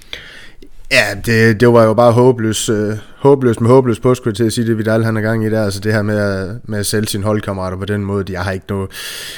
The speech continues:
altså noget positivt at sige om det. Han er en, en ganske forfærdelig spiller, for at sige det mildt. Øhm, man kan, man kan som selvfølgelig Real Madrid-fan kun grine lidt af den historik, han har imod os. Øh, er det bare i C L, der har han to, to, øh, to udvisninger.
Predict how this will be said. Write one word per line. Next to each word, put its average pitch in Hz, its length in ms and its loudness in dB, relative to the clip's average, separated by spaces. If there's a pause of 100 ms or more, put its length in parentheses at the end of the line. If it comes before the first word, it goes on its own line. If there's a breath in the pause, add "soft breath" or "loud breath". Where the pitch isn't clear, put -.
(240 loud breath)
altså 110 180 -2
noget 113 160 4
positivt 123 400 2
at 98 60 -8
sige 117 140 -2
om 107 100 -2
det. 110 140 2
Han 110 160 0
er 104 280 -2
en, 104 180 -6
en 104 180 -8
ganske 117 340 -2
forfærdelig 107 440 -2
spiller, 110 280 -2
for 107 140 -6
at 98 80 -4
sige 113 180 -4
det 101 100 -6
mildt. 117 340 -4
Øhm, 95 540 -8 (140)
man 107 180 -6
kan, 101 320 -4
man 104 200 -6 (140)
kan 110 140 -2
som 101 260 -4
selvfølgelig 110 440 -2
Real 104 120 -2
Madrid-fan 104 460 -4
kun 107 200 -6
grine 110 260 -2
lidt 104 140 -2
af 98 180 -4
den 107 140 -4
historik, 104 440 -6
han 101 100 -6
har 104 100 -2
imod 95 220 -6
os. 101 300 -6
Øh, 92 260 -10 (540 loud breath)
er 104 140 -8
det 95 100 -8
bare 104 140 0
i - 20 -2
C - 100 -4 (240)
L, 95 60 -6
der 101 100 -2
har 101 160 -4
han 92 180 -6
to, 104 360 -4
to, 104 400 -4
øh, 90 200 -10
to 110 180 -2
udvisninger. 101 560 -6